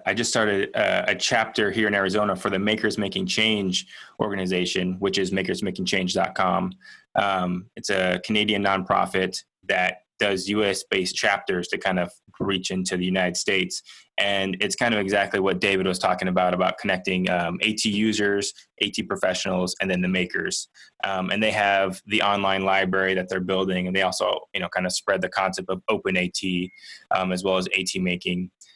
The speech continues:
Um, and then if anyone wants to reach me, it's just M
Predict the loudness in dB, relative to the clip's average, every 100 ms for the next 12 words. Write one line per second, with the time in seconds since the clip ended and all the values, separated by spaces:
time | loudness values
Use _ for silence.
0 | _ -4 -2 -2 -2 -2 0 2 2 2
1 | 0 0 -2 -2 0 0 0 -4 -6 -4
2 | -2 -2 -4 -2 2 2 2 -4